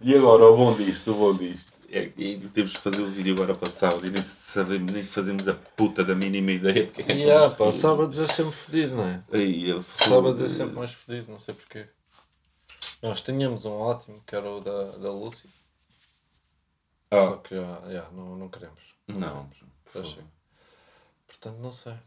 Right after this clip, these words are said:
Speaker 2: Estava a pensar numa cena a caminho daqui.
Speaker 1: Diz,
Speaker 2: Agora,
Speaker 1: diz.
Speaker 2: totalmente diferente, mas para acabar aqui o, que é assim.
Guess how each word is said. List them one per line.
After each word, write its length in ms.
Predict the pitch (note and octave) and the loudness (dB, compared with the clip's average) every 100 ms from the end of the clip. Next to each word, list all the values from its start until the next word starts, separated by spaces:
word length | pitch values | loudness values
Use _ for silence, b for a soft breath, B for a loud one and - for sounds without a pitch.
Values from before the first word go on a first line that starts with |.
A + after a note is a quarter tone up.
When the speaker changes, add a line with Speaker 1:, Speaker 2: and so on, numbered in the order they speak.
| _ _ _ _ _ _ _ _ _ _ _ - - b b b | _ _ _ _ _ _ _ _ _ _ _ -14 -14 b b b
Speaker 2:
Estava 240 | b A2+ B2+ | b 2 2
a 40 | |
pensar 300 | B2+ A#2+ A#2+ | 2 -2 -4
numa 220 | A#2 A2 | -6 -8
cena 340 | G#2 - F#2 F#2 | -12 -14 -16 -16
a 20 | |
caminho 340 | F#2 G2 F#2+ | -16 -14 -14
daqui. 340 | F#2 F#2 - F2+ _ G2+ | -16 -18 -20 -20 _ -10
Speaker 1:
Diz, 120 | G2 | -6
Speaker 2:
Agora, 200 | G2+ G#2+ - | -6 -8 -12
Speaker 1:
diz. 220 | F#2+ F2+ | -12 -10
Speaker 2:
totalmente 460 | G#2+ G2+ G#2 G#2+ G#2 | -10 -8 -8 -8 -14
diferente, 420 | A2 G2 G#2 A#2 A#2+ | -14 -12 -8 -10 -8
mas 100 | A#2 | -8
para 120 | - A2+ | -4 -4
acabar 320 | A2 G#2+ G#2 | -2 -2 -4
aqui 220 | G#2 G#2 | -6 -10
o, 300 | G2 F#2+ - _ b b b b b b - | -10 -12 -14 _ b b b b b b -8
que 100 | D#3 | -2
é 60 | C#3 | -2
assim. 300 | - F#2 | -4 -14